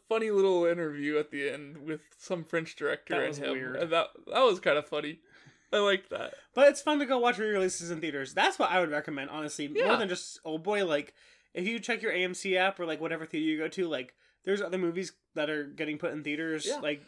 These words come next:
Speaker 2: and
Speaker 1: Well,
Speaker 2: it's fun to go watch
Speaker 1: Oppenheimer's
Speaker 2: something
Speaker 1: going back. Is that count
Speaker 2: It's
Speaker 1: as a
Speaker 2: fun to go,
Speaker 1: release?
Speaker 2: like, watch something on the big screen that maybe you haven't had the
Speaker 1: Let's
Speaker 2: chance
Speaker 1: see.
Speaker 2: to in a while, or have never had the chance to because it came out, like, before you were going to the movies or whatever.
Speaker 1: Exactly. Like, the other week, uh, one of our mutual friends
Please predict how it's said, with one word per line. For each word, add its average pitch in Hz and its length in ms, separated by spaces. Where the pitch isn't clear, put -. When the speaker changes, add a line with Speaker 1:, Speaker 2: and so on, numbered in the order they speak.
Speaker 2:
and 170 140
Speaker 1:
Well, 233 100
Speaker 2:
it's 196 120
fun 254 140
to 240 60
go 247 100
watch 233 80
Speaker 1:
Oppenheimer's 214 160
Speaker 2:
something 202 160
Speaker 1:
going 175 120
back. 160 400
Is 170 160
that 196 160
count 233 180
Speaker 2:
It's 247 100
Speaker 1:
as - 60
a 240 40
Speaker 2:
fun 240 160
to 247 60
go, 214 140
Speaker 1:
release? 208 80
Speaker 2:
like, 196 200
watch 185 220
something 196 220
on 185 100
the 170 60
big 165 200
screen 160 280
that 151 220
maybe 160 260
you 165 100
haven't 156 260
had 147 180
the - 40
Speaker 1:
Let's - 100
Speaker 2:
chance 156 220
Speaker 1:
see. 143 100
Speaker 2:
to 147 340
in 160 120
a 156 60
while, 139 280
or 147 320
have 147 160
never 165 220
had 147 100
the 131 40
chance 151 200
to 147 100
because 139 260
it 147 120
came 143 140
out, 139 100
like, 131 200
before 147 300
you 135 120
were 143 60
going 139 140
to 135 40
the 139 60
movies 143 300
or 123 80
whatever. 127 240
Speaker 1:
Exactly. 190 380
Like, 196 200
the 220 100
other 240 200
week, 196 280
uh, 165 280
one 175 140
of 180 80
our 175 80
mutual 165 280
friends 160 300